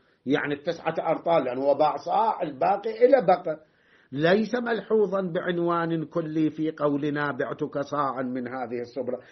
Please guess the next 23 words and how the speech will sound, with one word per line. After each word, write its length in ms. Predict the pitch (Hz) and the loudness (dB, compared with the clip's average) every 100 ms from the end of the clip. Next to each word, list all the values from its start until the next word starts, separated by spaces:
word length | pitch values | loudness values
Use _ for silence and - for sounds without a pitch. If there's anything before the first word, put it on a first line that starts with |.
| - - | -14 2
إذ 220 | 190 175 | 4 4
لم 240 | 185 247 269 | 0 0 -2
يقع 380 | 247 233 196 | -4 -2 0
موضوع 680 | 185 196 185 175 190 175 160 | 2 4 4 4 4 2 2
الحكم 600 | 175 - 180 180 143 160 | 0 0 -4 -4 -4 -6
في 260 | 147 160 131 | -4 -4 -4
هذا 380 | 135 147 127 135 | -4 -4 -2 -4
الكلام. 880 | 123 - 135 131 123 131 127 147 143 _ _ _ _ _ _ _ | -6 -10 -6 -6 -6 -10 -16 -20 -20 _ _ _ _ _ _ _
حتى، 640 | - 175 180 - 160 151 - _ _ - | 2 4 4 4 4 4 -2 _ _ -8
لأن 180 | 131 | -6
شنو، 360 | 131 185 147 131 120 _ _ _ _ | -4 -2 -2 -6 -12 _ _ _ _
شنو 320 | _ 175 151 143 175 | _ -2 -2 -4 2
أي 120 | 190 | 2
حكم 440 | - 185 175 156 | 2 -2 -4 -4
جاي 220 | 135 151 139 | -2 0 0
نرتب 460 | 135 143 - 135 | -4 -6 -6 -8
عليه؟ 300 | 131 120 120 - _ _ | -6 -8 -12 -16 _ _
ماكو 280 | 143 180 190 | -2 0 0
أي 200 | 208 202 | -2 -2
حكم 300 | 185 180 156 | -2 -4 -2
جاي 200 | 151 139 | -2 -2
نرتب 300 | 135 135 131 | -6 -10 -10
عليه، 200 | 135 | -6